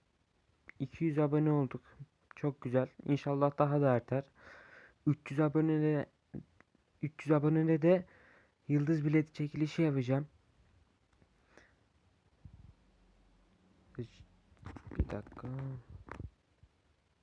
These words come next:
Evet, tek yapmanız gereken şey bana Instagram'dan yazmanız ve kanalıma abone olmanız. Instagram adresimi açıklama kısmına bırakacağım.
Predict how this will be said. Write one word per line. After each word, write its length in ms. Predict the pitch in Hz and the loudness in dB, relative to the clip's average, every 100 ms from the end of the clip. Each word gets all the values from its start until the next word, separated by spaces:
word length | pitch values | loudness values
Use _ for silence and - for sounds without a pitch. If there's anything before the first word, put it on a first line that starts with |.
| _ _ _ _ _ _ _ _ _ _ _ _ _ _ - - _ _ _ - - - - - - - - - 139 | _ _ _ _ _ _ _ _ _ _ _ _ _ _ -20 -20 _ _ _ -12 -12 -6 -6 -6 -14 -14 -16 -4 0
Evet, 220 | 123 117 _ _ | 0 -2 _ _
tek 280 | - 156 - | -4 -4 -2
yapmanız 480 | 160 156 151 151 147 | -4 -2 -2 -2 0
gereken 460 | 147 147 143 147 143 | -2 -2 -2 -2 -4
şey 320 | - 143 151 - - | -2 -4 -4 -12 -4
bana 220 | 143 147 | 0 0
Instagram'dan 920 | 139 - 151 139 147 147 147 143 - | 0 0 0 2 2 4 4 2 0
yazmanız 520 | 139 139 147 151 147 | 0 0 2 2 2
ve 80 | 147 | -2
kanalıma 500 | - 143 139 147 147 | 0 0 2 4 4
abone 280 | 131 131 139 | 4 2 4
olmanız. 500 | 127 117 113 131 - _ - - - - - - _ _ _ _ _ _ _ _ _ _ _ _ | 2 2 0 -2 -10 _ 0 0 0 -10 -16 -18 _ _ _ _ _ _ _ _ _ _ _ _
Instagram 560 | 143 131 - 143 156 156 | -6 -4 -2 -2 0 0
adresimi 440 | 151 151 - 156 | 0 -2 -2 0
açıklama 480 | 147 - - 151 151 | -2 -4 -2 0 0
kısmına 460 | - - 151 151 147 | -2 -2 2 4 4
bırakacağım. 580 | 151 147 143 135 147 | 4 4 2 2 0